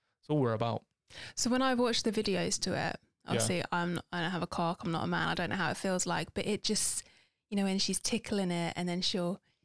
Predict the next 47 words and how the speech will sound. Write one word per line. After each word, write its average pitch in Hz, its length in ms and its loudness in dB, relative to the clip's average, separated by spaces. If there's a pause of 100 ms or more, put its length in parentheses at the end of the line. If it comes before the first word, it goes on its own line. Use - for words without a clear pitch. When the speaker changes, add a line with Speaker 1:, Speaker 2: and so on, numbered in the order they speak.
(300)
Speaker 2:
like, - 120 -8
really 165 460 0 (420)
do 185 120 0
some 185 220 2
movement 220 340 0
on 185 140 0
it 180 180 0
and 170 100 -2
then 175 100 -2
she'll, 175 200 2
like, 165 180 -2
slowly 170 420 0
tease 208 360 0
it 175 100 0
and 165 140 -2
touch - 320 -2
it. 185 60 0
And 147 140 0
I'm 180 120 0
like, 175 180 0
"Oh, 226 200 -2
that, - 220 -2 (460)
that 220 100 4
must 262 260 4
be 220 100 2
so, 233 260 4
like, 220 300 4
oh, 262 360 6
I'm 233 100 6
on, 226 220 4
I'm 247 160 4
on 277 160 6
the 202 140 6
edge. 247 400 4
Like, 240 140 4
that 214 160 6
must 302 320 2
be 254 100 4
fun." 233 560 0 (300)
Speaker 1:
It's 151 140 2
the 160 80 4
same 165 280 4
as 131 120 2
when 139 140 2
you 135 120 4
watch, 131 320 2
like, 120 320 0